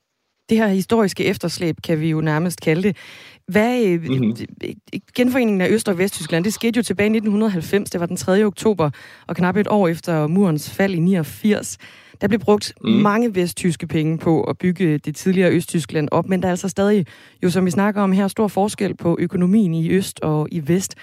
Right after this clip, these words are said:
Speaker 1: Nogle steder i Øst, der er
Speaker 2: Ja.
Speaker 1: arbejdsløsheden jo helt op på tyve procent, altså en femtedel. Og det gælder for eksempel i, øh,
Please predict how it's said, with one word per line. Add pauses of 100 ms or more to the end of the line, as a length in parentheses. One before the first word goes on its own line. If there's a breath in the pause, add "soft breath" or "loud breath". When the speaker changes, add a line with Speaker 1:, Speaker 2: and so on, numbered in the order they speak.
(380 loud breath)
Speaker 1:
Nogle
steder
i
Øst,
der
er
Speaker 2:
Ja.
Speaker 1:
arbejdsløsheden
jo
helt
op
på
tyve
procent,
altså
en
femtedel. (300 loud breath)
Og
det
gælder
for
eksempel
i,
øh,